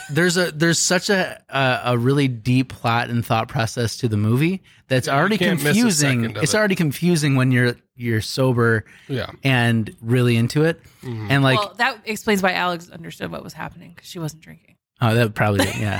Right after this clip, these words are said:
Speaker 2: <laughs> So it was
Speaker 3: <laughs> I was like, I w-, I looked at her. I was like,
Speaker 1: She's like,
Speaker 3: How do
Speaker 1: "You,
Speaker 3: you know
Speaker 1: you're
Speaker 3: what?"
Speaker 1: paying attention?
Speaker 3: I, I mean, I never get these
Speaker 1: I was
Speaker 3: movies.
Speaker 1: falling asleep a couple
Speaker 3: However,
Speaker 1: times.
Speaker 3: it was done really well.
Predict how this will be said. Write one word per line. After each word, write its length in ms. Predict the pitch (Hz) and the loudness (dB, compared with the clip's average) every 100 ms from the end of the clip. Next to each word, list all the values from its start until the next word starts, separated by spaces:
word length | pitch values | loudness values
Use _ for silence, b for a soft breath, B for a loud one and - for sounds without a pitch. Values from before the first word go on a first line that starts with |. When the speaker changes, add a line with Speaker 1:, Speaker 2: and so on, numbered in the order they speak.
| - | -8
Speaker 2:
<laughs> 60 | - | -2
So 140 | - 151 | 2 2
it 80 | |
was 240 | 151 156 147 - 175 - | 4 2 0 0 -2 -4
Speaker 3:
<laughs> 200 | - - | -6 -4
I 120 | 277 | -4
was 140 | 339 | -4
like, 120 | 349 B B B | -4 B B B
I 80 | - | -6
w-, 140 | 269 | -4
I 60 | - | -4
looked 160 | 247 269 | -4 0
at 40 | |
her. 60 | 285 | 2
I 40 | 254 | 2
was 80 | 240 | -2
like, 120 | - | -4
Speaker 1:
She's 140 | 135 | 0
like, 100 | 123 | 2
Speaker 3:
How 60 | - | 2
do 60 | |
Speaker 1:
"You, 200 | 113 120 | 4 4
Speaker 3:
you 40 | 135 | 4
know 340 | 240 226 440 208 | 2 2 2 2
Speaker 1:
you're 80 | - | 2
Speaker 3:
what?" 120 | 208 | 2
Speaker 1:
paying 180 | 147 147 | 0 -2
attention? 380 | - 190 202 - | -4 -6 -6 -6
Speaker 3:
I, 40 | |
I 40 | 185 | -4
mean, 200 | 208 196 _ - | -4 -6 _ -4
I 140 | 196 | -2
never 300 | 190 175 180 | 0 -4 -4
get 280 | 175 190 - | -8 -10 -12
these 120 | - | -4
Speaker 1:
I 80 | 127 | 2
was 140 | 143 151 | 2 2
Speaker 3:
movies. 60 | |
Speaker 1:
falling 220 | 170 139 | 2 4
asleep 240 | 120 - 110 | 2 2 0
a 20 | |
couple 140 | - - | 2 2
Speaker 3:
However, 140 | 254 | 2
Speaker 1:
times. 300 | 170 139 131 - | 2 0 -2 -6
Speaker 3:
it 80 | 214 | -2
was 260 | 220 262 | -2 -2
done 280 | 208 202 196 | -2 -2 0
really 260 | 190 175 170 | -4 -4 -8
well. 400 | 156 - - | -12 -14 -16